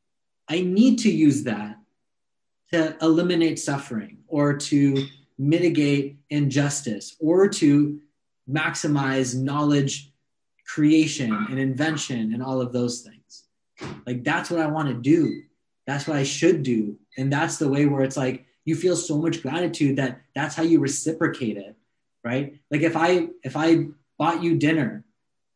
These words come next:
you're gonna feel like, "Oh, like, that's so nice. I'm gonna get you back next time," right?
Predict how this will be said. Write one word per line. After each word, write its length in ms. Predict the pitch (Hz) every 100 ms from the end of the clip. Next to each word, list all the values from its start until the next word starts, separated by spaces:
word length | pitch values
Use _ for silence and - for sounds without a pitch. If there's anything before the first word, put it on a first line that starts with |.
| _ _ _
you're 160 | - 151
gonna 180 | 170 160
feel 200 | - 156
like, 220 | 143 143
"Oh, 220 | 180 185
like, 220 | 151 135 120
that's 220 | 135 -
so 120 | 160
nice. 520 | 143 165 165 - - _ _ _ _ _
I'm 140 | 147 165
gonna 160 | 170
get 160 | 151 151
you 140 | 147
back 240 | 143 131 139
next 300 | 147 147 -
time," 200 | 107 - _ _
right? 400 | 127 156 196 -